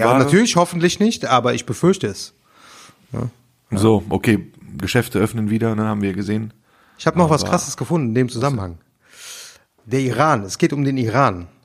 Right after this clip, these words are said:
Speaker 2: Im Iran hat ja letztendlich, äh, ne, der Iran ist ja auch sehr stark betroffen, ne, die geben nicht die offiziellen Zahlen bekannt, aber da haben die iranischen Revolutionsgarden letztendlich so diese Koordination,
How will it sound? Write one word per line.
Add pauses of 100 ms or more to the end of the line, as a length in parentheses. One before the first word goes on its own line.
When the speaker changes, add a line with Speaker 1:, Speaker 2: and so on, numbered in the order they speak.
(160)
Speaker 2:
Im
Iran
hat
ja
letztendlich,
äh,
ne,
der
Iran
ist
ja
auch
sehr
stark
betroffen, (180)
ne,
die
geben
nicht
die
offiziellen
Zahlen
bekannt, (320)
aber
da
haben
die
iranischen
Revolutionsgarden
letztendlich
so
diese
Koordination,